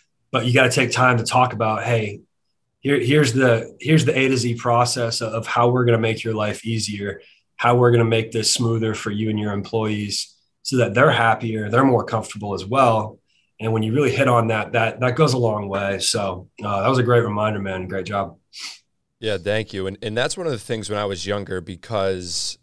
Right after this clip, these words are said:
Speaker 2: I forgot, like, what exactly prompted it within me, but I became very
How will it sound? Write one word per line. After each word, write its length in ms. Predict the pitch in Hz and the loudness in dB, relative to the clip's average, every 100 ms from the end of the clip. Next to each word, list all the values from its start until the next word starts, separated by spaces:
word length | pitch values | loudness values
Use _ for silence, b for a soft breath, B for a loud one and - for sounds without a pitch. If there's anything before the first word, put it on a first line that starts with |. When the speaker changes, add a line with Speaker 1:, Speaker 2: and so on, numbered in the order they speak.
| - | -14
Speaker 2:
I 100 | 113 | -12
forgot, 560 | - 120 131 139 - | -8 -8 -6 -6 -6
like, 220 | 127 120 - | -4 -4 -2
what 180 | 101 | -2
exactly 560 | 104 92 98 95 98 95 | -2 -4 -4 -2 -4 -8
prompted 480 | - - 95 98 87 | -14 -8 -8 -6 -8
it 80 | 87 | -8
within 320 | 87 92 87 | -8 -8 -8
me, 160 | 87 | -10
but 240 | 85 98 92 | -8 -6 -6
I 120 | 101 | -6
became 440 | 92 - 110 101 | -8 -8 -8 -8
very 760 | 87 82 101 113 113 110 107 101 | -8 -4 -2 0 -2 -6 -8 -12